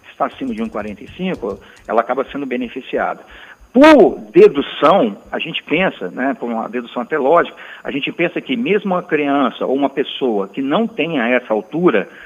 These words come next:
e que o cinto provoque, se ela usar o cinto sem qualquer tipo de dispositivo, provoca o enforcamento, seria o quê? É, adequado que, mesmo que tenha onze, doze, treze anos, que essa criança, jovem ou jovem,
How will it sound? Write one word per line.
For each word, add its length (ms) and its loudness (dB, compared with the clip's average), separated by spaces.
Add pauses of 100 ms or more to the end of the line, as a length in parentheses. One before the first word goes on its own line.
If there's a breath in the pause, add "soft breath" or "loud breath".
(280 loud breath)
e 100 2
que 240 -2
o 120 2 (180)
cinto 480 -2 (400 soft breath)
provoque, 800 6
se 60 0
ela 140 4
usar 140 2
o 120 6
cinto 300 -4
sem 140 2
qualquer 300 4
tipo 260 -8
de 60 -12
dispositivo, 760 -8
provoca 540 4
o 20 0
enforcamento, 680 -4 (400 loud breath)
seria 340 8
o 80 10
quê? 360 2 (280 loud breath)
É, 220 4
adequado 920 4 (200)
que, 340 0
mesmo 420 2
que 120 -12
tenha 320 -2
onze, 420 -2
doze, 520 -2
treze 520 -6
anos, 320 -2 (240 loud breath)
que 160 -2
essa 400 6
criança, 640 -4
jovem 640 0
ou 140 -8
jovem, 320 0